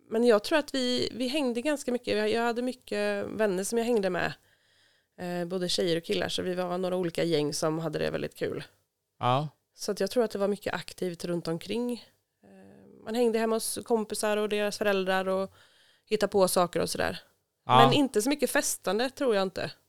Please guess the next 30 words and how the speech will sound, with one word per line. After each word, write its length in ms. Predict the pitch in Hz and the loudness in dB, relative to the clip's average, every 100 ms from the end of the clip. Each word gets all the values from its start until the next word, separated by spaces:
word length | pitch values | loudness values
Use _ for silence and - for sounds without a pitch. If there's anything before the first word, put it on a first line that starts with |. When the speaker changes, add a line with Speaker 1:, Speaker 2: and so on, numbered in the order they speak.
| _ - | _ 0
Speaker 2:
Nej, 240 | 120 131 | 6 6
det 120 | 131 | 6
kom- 100 | 127 | 6
Speaker 1:
Kanske 240 | 302 117 285 | 6 4 2
ibland, 400 | 269 262 277 285 | 2 4 4 4
men 140 | 277 | 4
inte 280 | 302 294 262 | 4 4 4
så 100 | 285 | 6
mycket 160 | 269 165 | 10 12
Speaker 2:
Nej. 260 | 180 180 | 12 12
Speaker 1:
vad 80 | 170 - | 12 12
jag 140 | 302 | 10
kommer 160 | 466 254 | 10 10
ihåg. 240 | - 208 202 175 | 10 8 6 -4
Speaker 2:
Nej, 380 | - 143 151 151 | 8 10 12 10
nej, 140 | 143 127 | 8 4
nej. 180 | 113 117 - - - | 2 -2 -10 -16 -12
Vad, 800 | 135 143 180 175 170 170 165 165 | 2 10 12 12 12 12 12 12
ehm, 260 | 156 156 135 | 8 2 -4
när 340 | - 160 180 175 | 0 6 8 10
du 220 | 175 175 | 10 8
tar 240 | - 180 | 8 8
studenten 720 | 156 - 170 160 131 123 196 | 8 6 10 10 8 4 2
sen 280 | 185 170 123 | 6 6 6
då, 200 | 113 110 113 - - | 4 2 -2 -10 2
hur 320 | 160 151 143 | 6 8 8
efterlängtat 800 | 147 143 - 139 123 117 131 123 | 6 2 0 2 2 2 -2 0
är 100 | 127 | 2
det, 160 | 120 113 | 2 2
liksom? 540 | 113 - 160 120 104 | 0 -2 -2 -4 -8